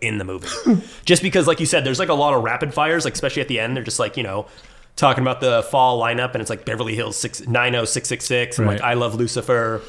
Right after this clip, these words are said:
Speaker 1: Golden Ghouls, things like that. But, like, even throughout the movie, there's just, like, you get these little, like, less than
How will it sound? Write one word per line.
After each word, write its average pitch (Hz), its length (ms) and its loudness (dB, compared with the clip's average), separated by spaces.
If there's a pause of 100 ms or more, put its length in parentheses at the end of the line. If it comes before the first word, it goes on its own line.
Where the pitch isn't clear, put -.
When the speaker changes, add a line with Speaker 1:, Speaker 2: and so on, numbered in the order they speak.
(400)
Speaker 1:
Golden 123 360 2
Ghouls, 117 400 -2
things 127 240 0
like 131 140 2
that. - 520 -2 (560)
But, 156 160 8
like, 156 220 2
even 170 180 0
throughout 151 260 2
the 147 60 0
movie, 107 200 0
there's 113 200 -2
just, 123 220 0
like, 110 320 0 (420)
you 127 80 2
get 127 140 4
these 117 120 0
little, 120 280 4
like, 107 260 0 (420)
less 123 480 4
than 117 480 -4